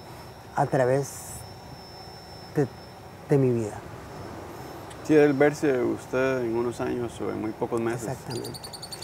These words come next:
Speaker 2: Por el desgaste físico que había caído encima.
Speaker 1: Exactamente.
Speaker 2: Eh, don Mario, y paralelamente a esa vivencia de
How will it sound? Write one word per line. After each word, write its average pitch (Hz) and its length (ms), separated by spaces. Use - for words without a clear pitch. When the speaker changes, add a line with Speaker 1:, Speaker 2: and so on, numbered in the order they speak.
Speaker 2:
Por 123 120
el 113 120
desgaste 107 480
físico 117 640
que 95 80
había 98 220
caído 107 720
encima. 151 220
Speaker 1:
Exactamente. 131 400
Speaker 2:
Eh, 117 340
don 120 140
Mario, 143 500
y 113 360
paralelamente 139 800
a 123 140
esa 123 640
vivencia 143 800
de 101 360